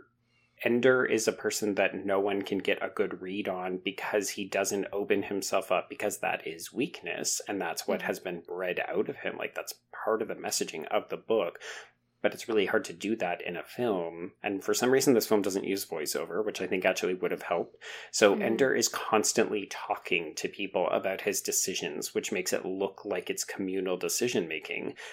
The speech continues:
Speaker 1: which is a
Speaker 2: Mm-hmm.
Speaker 1: betrayal at the most basic level of who this character is supposed to be.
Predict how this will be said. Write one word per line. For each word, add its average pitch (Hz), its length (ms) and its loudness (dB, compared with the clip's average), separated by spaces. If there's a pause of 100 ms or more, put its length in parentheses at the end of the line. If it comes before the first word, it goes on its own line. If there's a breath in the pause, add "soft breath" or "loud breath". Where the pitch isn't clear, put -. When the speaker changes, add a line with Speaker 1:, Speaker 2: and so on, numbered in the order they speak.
(120)
Speaker 1:
which - 180 2
is 110 120 2
a 107 60 2
Speaker 2:
Mm-hmm. 90 40 -4 (120)
Speaker 1:
betrayal 135 680 2 (200)
at - 180 2
the 107 60 4
most 98 460 -2
basic 110 460 2
level 85 400 -2
of 110 120 -2
who 107 140 0
this - 180 -4
character 76 440 -4
is 82 80 -2
supposed - 320 -4
to - 80 -4
be. - 320 -8